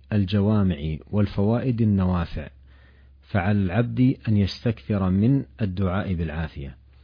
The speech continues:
وقد أغنى عن التطويل في ذكر فوائدها ومنافعها ما ذكره رسول الله صلى الله عليه وسلم في هذا الحديث،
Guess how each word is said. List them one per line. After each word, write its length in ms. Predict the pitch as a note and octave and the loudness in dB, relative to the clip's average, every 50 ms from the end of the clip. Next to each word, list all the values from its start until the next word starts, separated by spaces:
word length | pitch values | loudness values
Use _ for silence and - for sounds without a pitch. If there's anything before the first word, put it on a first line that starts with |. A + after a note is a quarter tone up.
| - - - - - - - - - - _ _ - | -20 -20 -20 -20 -20 -20 -20 -20 -20 -20 _ _ -6
وقد 320 | G#2 - - A#2 A2+ - | -4 0 0 0 0 0
أغنى 540 | - D3+ C#3+ B2+ B2 A#2 A2 G#2+ G#2+ G#2+ - - - - - - | -2 -2 0 2 4 4 4 4 2 0 -4 -8 -16 -20 -18 -8
عن 220 | F2+ F#2+ A2 A2 | -2 0 2 2
التطويل 1040 | G#2+ - - - - - - - A#2 G#2+ - - A2 A2 B2 B2+ A#2 G2+ F#2+ F#2 F2 | 2 0 -2 -10 -20 -20 -4 -2 -2 -2 0 0 0 2 4 4 4 4 4 2 0
في 220 | - - F#2 F2+ F2+ | 0 0 0 0 2
ذكر 360 | G2 A2+ - - A2 G#2+ F#2 | 0 0 0 0 0 0 0
فوائدها 840 | - - F#2 F#2 F#2+ G2 A#2 A#2 G#2 F#2+ F#2 D2 C#2+ D2+ D2 C2 - - - - - | 0 -2 0 0 0 0 0 0 0 0 0 -2 -2 -6 -8 -10 -12 -18 -20 -12 -6
ومنافعها 1080 | F#2+ G2 G2+ G2 G2 G2 G2+ G2+ F#2+ F2+ - - B2 F2+ B2 A#2+ A2 A#2 C3+ - - - - - - - - - - - - | -2 0 2 2 2 2 2 2 0 -2 -2 -2 -2 0 2 2 2 2 0 -2 -6 -10 -18 -20 -20 -20 -20 -20 -20 -8 0
ما 220 | G#2 G2+ G#2 G#2 G2+ | 2 4 4 4 4
ذكره 760 | G2+ B2+ B2+ - B2 A#2+ A#2 G#2+ G2 A2+ A#2 A#2 A#2 A#2 A#2 A2 | 2 0 -2 -2 -4 -2 -2 -2 0 0 0 0 0 -2 -2 -6
رسول 400 | F#2 - - A#2 A2+ G#2 G2 G2 | -8 -6 -4 -2 0 0 0 0
الله 320 | G2+ G#2+ A2 G2+ F#2+ F#2 | 0 0 0 0 0 0
صلى 260 | - - G#2+ G2+ F#2+ | -2 -2 -4 -2 -2
الله 380 | F#2 F#2 G2 G#2 G#2 F#2 F#2 F2 | -2 0 0 -2 -2 -2 -2 -2
عليه 360 | E2 F#2 G2 G#2 G2+ F2+ G2 | -2 0 0 0 2 2 0
وسلم 720 | F#2+ F2+ - - - B2 B2+ B2 B2 B2 A#2+ A#2+ A#2+ B2 | 0 -2 -2 -4 -8 -8 -6 -4 -2 0 0 0 0 -2
في 260 | - - - - F#2 F#2 | -4 -8 -6 -2 0 0
هذا 220 | F#2+ F#2+ E2 E2+ | 2 0 0 -2
الحديث، 420 | E2+ - - - E2+ F2 D#2+ D2 | -6 -6 -6 -6 -4 -4 -4 -6